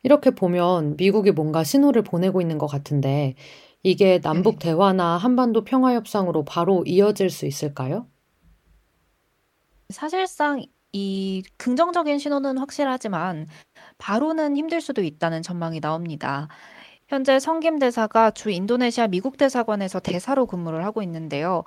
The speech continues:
Speaker 2: 이 인도네시아와 미국 간의 물리적 거리가 시차 때문에 제약이 있습니다.
Speaker 1: 음.
Speaker 2: 따라서 국무부와 백악관 국가안보회의 관계자들과 긴밀한 북한 논의를 진행하기가 이런 물리적인 이유 때문에 쉽지 않은 상황이죠.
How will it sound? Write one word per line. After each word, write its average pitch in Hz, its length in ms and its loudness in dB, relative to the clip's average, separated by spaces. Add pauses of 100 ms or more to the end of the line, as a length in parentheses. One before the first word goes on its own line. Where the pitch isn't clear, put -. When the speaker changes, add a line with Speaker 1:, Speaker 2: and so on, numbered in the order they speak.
(340)
Speaker 2:
이 180 140 -8
인도네시아와 220 1000 4
미국 190 360 -2
간의 190 240 -2
물리적 226 520 0
거리가 160 560 0
시차 240 520 0 (200)
때문에 226 480 0
제약이 165 400 -4
있습니다. 143 580 -10 (140)
Speaker 1:
음. 175 240 -8
Speaker 2:
따라서 214 380 2
국무부와 247 840 2
백악관 202 680 -2
국가안보회의 196 840 0
관계자들과 180 880 -4
긴밀한 240 560 -2
북한 285 400 -8
논의를 233 400 -2
진행하기가 170 880 -6 (720)
이런 175 260 -10
물리적인 220 760 -4
이유 202 220 -4
때문에 196 400 -4
쉽지 - 360 -4
않은 151 280 -2
상황이죠. 175 560 -8